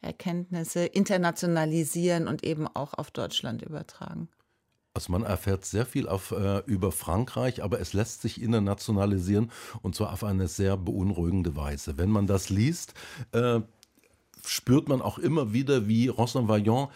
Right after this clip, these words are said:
Speaker 2: mit dem französischen System, äh, ins Gericht geht, das ein starres System ist, das ein zentralistisches System ist, das voller,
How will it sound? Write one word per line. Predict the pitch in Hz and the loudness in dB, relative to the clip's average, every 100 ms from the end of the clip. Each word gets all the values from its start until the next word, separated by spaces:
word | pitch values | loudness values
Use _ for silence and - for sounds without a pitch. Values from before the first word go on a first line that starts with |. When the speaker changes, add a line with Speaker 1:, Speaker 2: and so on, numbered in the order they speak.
| - - | -16 -2
Speaker 2:
mit | 101 117 120 | 6 6 6
dem | 120 110 | 6 6
französischen | 107 110 98 113 127 123 117 | 4 2 4 4 2 -2 -2
System, | 101 107 - - 113 131 156 156 - - - - - _ - | 0 -2 -4 0 4 4 2 -4 -10 -20 -20 -20 -20 _ 4
äh, | 113 123 120 120 - | 6 8 6 2 0
ins | 123 117 117 | 4 4 4
Gericht | - 107 127 - - | 2 4 2 0 0
geht, | 131 107 | 0 2
das | 101 - | -2 -2
ein | 90 87 87 | -2 -2 0
starres | - - 113 110 120 | -2 2 0 2 -4
System | - 113 - 110 110 | -2 -6 -2 -2 0
ist, | 87 | -4
das | 104 - | -6 -6
ein | 85 | -8
zentralistisches | - 90 - 87 95 - 120 104 90 | -2 -2 0 2 2 0 -2 0 -2
System | 95 - 107 104 | -4 0 0 2
ist, | 85 - | -2 -4
das | 92 | -6
voller, | - - 107 110 104 | -4 2 4 4 2